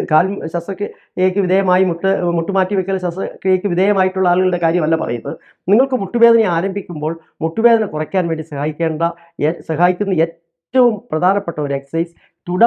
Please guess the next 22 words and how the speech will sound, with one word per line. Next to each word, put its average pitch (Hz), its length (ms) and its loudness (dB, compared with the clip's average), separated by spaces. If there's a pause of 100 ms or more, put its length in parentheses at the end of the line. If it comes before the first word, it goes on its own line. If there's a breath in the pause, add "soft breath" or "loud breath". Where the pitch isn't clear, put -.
മസിൽസുകളിനെ 160 680 -6 (140)
ബലപ്പെടുത്തുക 143 560 -4
എന്നുള്ളതാണ്. 123 380 -4 (360 soft breath)
ആ 214 40 4 (100)
മസിൽസിനെ 196 480 -2
ബലപ്പെടുത്താനായിട്ട് 156 680 -4 (340 soft breath)
നമുക്ക് 185 260 -2 (100)
ചെയറിൽ 196 400 0 (120)
ഇരുന്ന് 202 260 2
എഴുന്നേൽക്കുന്നത് 165 560 -2
പോലെയുള്ള 156 320 2
ഒരു 139 100 -2
എക്സർസൈസ്, 135 400 -8
ഇങ്ങനെ 135 280 -8
താഴെ 147 260 -4 (380)
ഇരുന്ന് 170 240 2
എഴുന്നേൽക്കുന്നത് 143 520 -2
പോലെയുള്ള 131 320 -6
ഒരു 131 100 -6
എക്സർസൈസ് 135 340 -10 (100)
ചെയ്താൽ 123 220 -4 (280 soft breath)
അത് 143 100 -2